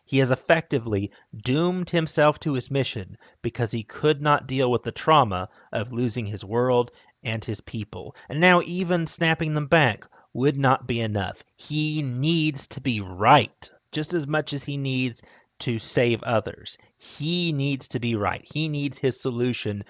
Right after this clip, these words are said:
to be able to have worked. So it has little to do with doubling the resources. It has absolutely nothing to do with trying to think through the potential consequences of doubling the resources, and it has very little to do with population theory,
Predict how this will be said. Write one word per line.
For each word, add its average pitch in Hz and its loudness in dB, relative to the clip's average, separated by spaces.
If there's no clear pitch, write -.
to 117 0
be 110 -2
able 107 -4
to - -6
have 101 -4
worked. 98 -8
So - 0
it 170 4
has 175 6
little 214 4
to 165 -2
do 143 2
with 104 -2
doubling 131 4
the 120 -2
resources. 135 2
It 143 2
has 147 4
absolutely 143 6
nothing 156 4
to 117 -4
do 110 2
with 98 -4
trying 127 2
to 107 0
think 117 -2
through 127 -2
the 107 -6
potential 110 -2
consequences 127 2
of 95 -10
doubling 101 0
the 95 -2
resources, 104 -2
and 180 2
it 170 0
has 170 0
very 135 4
little 139 2
to 143 -6
do 117 0
with 117 0
population 120 0
theory, 90 -4